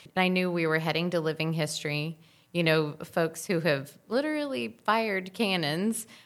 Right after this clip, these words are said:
before and, um, and have done so much study on the artillery that was here during the Battle of the Alamo, and I knew they'd be able to answer that question, uh, really wonderfully for the students. And at the same time, one of our docents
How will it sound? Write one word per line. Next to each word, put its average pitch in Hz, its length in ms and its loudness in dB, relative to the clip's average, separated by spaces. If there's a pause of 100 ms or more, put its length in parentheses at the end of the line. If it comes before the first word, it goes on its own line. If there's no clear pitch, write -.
(160)
before 175 640 2
and, 156 460 0
um, 143 480 -2
and 175 120 -2
have 180 200 -2
done 165 180 0
so 180 180 -4
much 160 220 -2
study 147 540 -2
on 151 180 0
the 151 140 -2
artillery 143 560 -2
that 139 120 -2
was 147 200 -4
here 143 220 -4
during 143 260 -2
the 143 80 -2
Battle 139 280 -2
of 139 120 -6
the - 60 -2
Alamo, 139 400 -2
and 131 120 0
I 143 60 2
knew 151 160 0
they'd 139 240 -2
be 131 40 -2
able 139 160 -2
to 135 120 0
answer 135 320 -4
that - 180 -4
question, 135 600 -6 (120)
uh, - 180 -4 (200)
really 160 240 0
wonderfully 139 540 -4
for 147 140 -4
the 143 120 -2
students. 139 540 -6 (360)
And 170 140 2
at 165 100 -2
the 170 80 0
same 165 320 0
time, 185 380 -2
one 160 120 0
of 151 120 -2
our 143 100 0
docents 147 720 -4